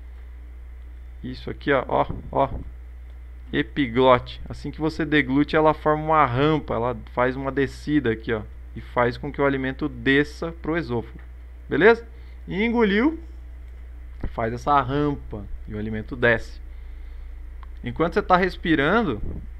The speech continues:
a glote ou falando, a glote, ela,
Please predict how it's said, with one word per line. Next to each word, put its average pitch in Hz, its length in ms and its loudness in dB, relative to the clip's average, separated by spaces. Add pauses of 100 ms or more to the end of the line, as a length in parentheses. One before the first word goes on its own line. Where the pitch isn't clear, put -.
(880)
a 123 320 6 (100)
glote 117 480 2
ou 135 80 0
falando, 123 760 4 (120)
a - 100 -2
glote, 113 400 2
ela, 147 220 4